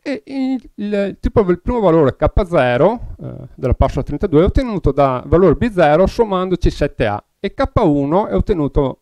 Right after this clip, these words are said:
eh, mot-, eh, prendendo il valore B zero e moltiplicandolo per due. In questo modo, però, solo i primi otto byte della password, eh, iniziale di sedici byte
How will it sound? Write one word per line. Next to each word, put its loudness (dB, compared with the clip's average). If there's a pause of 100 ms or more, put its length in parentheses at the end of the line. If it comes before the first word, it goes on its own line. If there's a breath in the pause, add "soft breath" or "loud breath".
(120)
eh, -6
mot-, -8
eh, -18
prendendo 2
il 0
valore 6
B -2
zero 4
e 2
moltiplicandolo -2
per 0
due. -4 (680)
In -2
questo 4
modo, 2 (220)
però, 4 (520)
solo 2
i 4
primi 0
otto 2
byte -2 (120)
della 2
password, 0 (160)
eh, -10 (200)
iniziale 2
di -6
sedici -2
byte -2